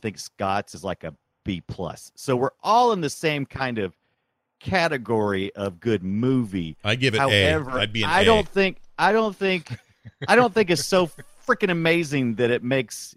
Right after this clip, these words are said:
Speaker 1: you know, it makes these other things going like, "Oh, you have fallen so far." I don't feel like they've fallen that far. I would definitely say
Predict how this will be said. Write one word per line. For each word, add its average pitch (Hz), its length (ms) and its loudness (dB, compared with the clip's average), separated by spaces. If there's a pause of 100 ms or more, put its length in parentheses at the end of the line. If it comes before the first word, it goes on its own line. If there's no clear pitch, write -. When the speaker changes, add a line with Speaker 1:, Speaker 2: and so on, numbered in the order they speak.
Speaker 1:
you 117 100 -10
know, 107 120 0
it 107 60 -2
makes 117 180 -4
these 110 120 -8
other 117 160 2
things 101 280 -2
going 90 220 -2
like, 78 240 -8
"Oh, 123 140 6
you 98 160 2
have 87 120 0
fallen 107 360 0
so 113 320 0 (100)
far." 92 380 0 (240)
I 185 120 2
don't 220 160 2
feel 214 80 -2
like 185 120 0
they've 151 180 0
fallen 120 460 0
that 95 280 -2
far. 78 360 -4
I 175 100 -2
would 202 140 -2
definitely 190 300 -2
say 131 360 -2